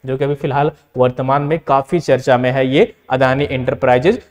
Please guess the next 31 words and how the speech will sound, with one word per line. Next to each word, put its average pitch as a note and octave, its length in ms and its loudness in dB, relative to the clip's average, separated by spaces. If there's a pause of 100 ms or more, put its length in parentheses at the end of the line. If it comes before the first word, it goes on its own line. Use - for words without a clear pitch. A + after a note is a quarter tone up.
(160)
क्योंकि E3 280 2
ये F3 320 2
नुकसान D#3 440 0
में D3 140 2
भी C#3+ 60 2
फिलहाल C3+ 380 0
ये C#3 120 0
company B2+ 440 -4
जा B2 180 2
रही B2 180 -2
है। A#2+ 100 -6 (180)
ठीक E3+ 140 0
है, G#3 100 0 (220)
एक C3+ 160 -2
report D3 420 0
आई D3 160 6
थी F#3+ 140 -2
Hindenburg D3 720 0
report, C3+ 500 0
ठीक D#3 140 -2
है, F#3 160 2 (240)
Hindenburg D3+ 600 2
report D3+ 540 2 (300)
के D#3 100 4
आने C#3+ 300 2
के D3+ 120 0
बाद C#3 260 4
जो D3 100 -4
है C#3+ 80 -2
वो D3 100 2
लगातार C#3 500 2